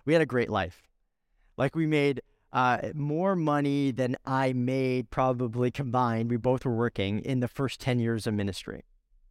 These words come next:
And we were, like, twenty-two. So we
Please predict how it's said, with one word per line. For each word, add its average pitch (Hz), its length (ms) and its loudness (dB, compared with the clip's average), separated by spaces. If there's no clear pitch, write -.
And 151 140 -2
we 156 60 0
were, 156 100 2
like, 131 140 2
twenty-two. 117 520 -2
So 143 320 2
we 143 460 0